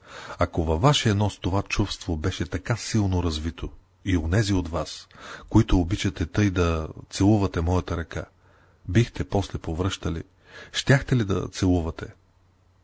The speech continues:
Тогава и аз щях да бъда свободен, и вие щяхте да бъдете свободни.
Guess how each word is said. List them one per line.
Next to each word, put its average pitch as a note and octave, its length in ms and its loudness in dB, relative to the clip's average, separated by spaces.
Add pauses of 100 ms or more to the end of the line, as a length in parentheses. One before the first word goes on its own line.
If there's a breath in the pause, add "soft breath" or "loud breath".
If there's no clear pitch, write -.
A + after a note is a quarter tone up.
(600)
Тогава F2 360 2
и D#2+ 140 0
аз - 380 -6
щях F#2+ 320 -4
да F2+ 100 0
бъда F2 220 -2
свободен, E2+ 540 -4 (380 loud breath)
и F2+ 80 4
вие G2+ 240 4
щяхте - 420 -2
да E2+ 100 -2
бъдете E2+ 400 -2
свободни. D#2+ 560 -4